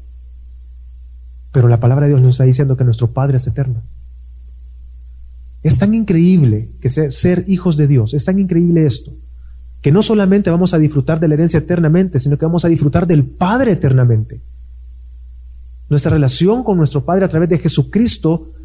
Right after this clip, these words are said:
es algo que no se va a romper. Y eso no viene de ningún sacramento, no viene de la obra humana, es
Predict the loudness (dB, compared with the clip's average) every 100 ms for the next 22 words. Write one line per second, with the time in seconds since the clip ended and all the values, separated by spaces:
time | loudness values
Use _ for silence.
0 | -12 -2 2 2 2 2 2 2 0 0
1 | 0 -2 -4 -10 -14 -20 -20 -20 -20 -20
2 | -20 -2 0 2 2 4 2 4 2 2
3 | 0 0 2 2 2 0 -2 -2 0 0
4 | 2 2 2 2 2 2 2 2 2 0
5 | -2 -2 -6